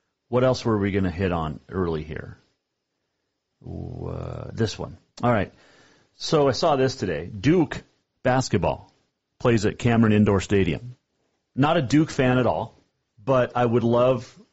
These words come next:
to attend one game at Cameron. Probably not in twenty twenty, twenty twenty-one season, though. Here's why.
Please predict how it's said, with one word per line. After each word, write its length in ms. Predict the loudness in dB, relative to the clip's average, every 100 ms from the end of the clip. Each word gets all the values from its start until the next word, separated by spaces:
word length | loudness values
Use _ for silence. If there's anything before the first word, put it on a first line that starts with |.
| _ -6
to 100 | -4
attend 400 | 0 2 2 2
one 260 | 2 2
game 320 | 2 2 2
at 100 | 0
Cameron. 500 | -4 -2 -2 -2 -8 -20 _ _ _ _ _ _ _ _ _ _ _ _ _ _ _ _ _ _ _ _ _ -20 -2
Probably 440 | 0 0 2 2
not 220 | 2 2
in 100 | 0
twenty 500 | 0 0 2 2 -2 -8 _
twenty, 440 | -4 0 2 0 -2
twenty 300 | -4 -2 -2
twenty-one 480 | -2 -2 0 0 0
season, 340 | -4 -8 -10
though. 160 | -14 -20 _
Here's 220 | -4 -4 -2
why. 240 | -4